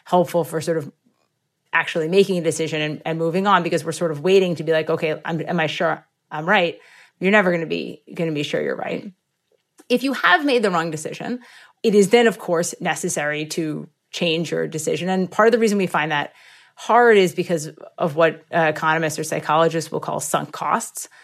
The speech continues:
or cognitive dissonance or some version of, you know, once I've made a choice or made some investments, it's very hard for me to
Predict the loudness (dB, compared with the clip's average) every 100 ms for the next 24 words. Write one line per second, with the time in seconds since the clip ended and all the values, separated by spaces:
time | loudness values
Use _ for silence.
0 | -20 _ -6 -6 0 2 2 2 -2 0
1 | 0 4 2 2 0 -2 0 2 2 2
2 | 2 2 0 0 -2 -4 -4 0 -2 0
3 | 0 0 -2 -2 2 4 4 2 -4 -4
4 | -6 -8 -8 -2 -4 -4 -8 -10 -6 -6
5 | -6 0 4 4 2 -4 -14 -20 -20 -2
6 | 0 2 0 -2 -2 -2 -2 -2 -6